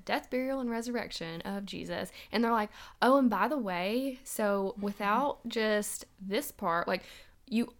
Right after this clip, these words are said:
Speaker 1: on top of this, have to insert more rules or, you know, a, a list of things you have to do before you're saved." We, we would literally rock your world. You'd be like, "Wait, what?"
Speaker 2: Yeah.
Speaker 1: And where did that come from?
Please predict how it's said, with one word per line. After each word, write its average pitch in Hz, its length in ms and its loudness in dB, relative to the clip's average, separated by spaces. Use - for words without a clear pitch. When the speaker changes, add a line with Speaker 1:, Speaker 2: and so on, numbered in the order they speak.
Speaker 1:
on 285 160 10
top 294 220 4
of 214 140 -4
this, 202 260 6
have 190 340 0
to 185 640 2
insert 196 340 0
more 190 440 -2
rules 190 640 0
or, 175 540 -2
you 202 120 -2
know, 180 300 -4
a, 196 120 -2
a 196 60 6
list 220 200 2
of 220 60 -10
things 208 200 2
you 208 60 0
have - 180 4
to - 60 -12
do 196 160 0
before 196 640 -4
you're 190 200 -2
saved." 185 480 -2
We, 214 160 0
we 214 100 4
would 254 180 4
literally 254 420 4
rock 180 360 0
your 185 100 -4
world. 180 340 -4
You'd 202 80 -2
be 202 60 2
like, 202 140 2
"Wait, 208 160 0
what?" 196 420 0
Speaker 2:
Yeah. 185 400 -2
Speaker 1:
And 220 240 6
where 190 140 6
did 185 120 0
that 185 140 0
come 185 180 -4
from? 220 360 -4